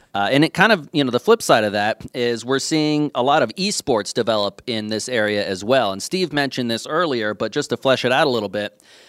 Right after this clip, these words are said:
we were at, uh, DreamHack Atlanta in November of last year, which is a,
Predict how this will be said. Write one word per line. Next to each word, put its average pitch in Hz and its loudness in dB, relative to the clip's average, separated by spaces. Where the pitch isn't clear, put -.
we 165 4
were 190 2
at, 127 0
uh, 95 -2
DreamHack 165 -2
Atlanta 120 -4
in 113 -4
November 117 0
of 98 -2
last 104 -2
year, 107 -2
which 101 -8
is 104 -8
a, 98 -4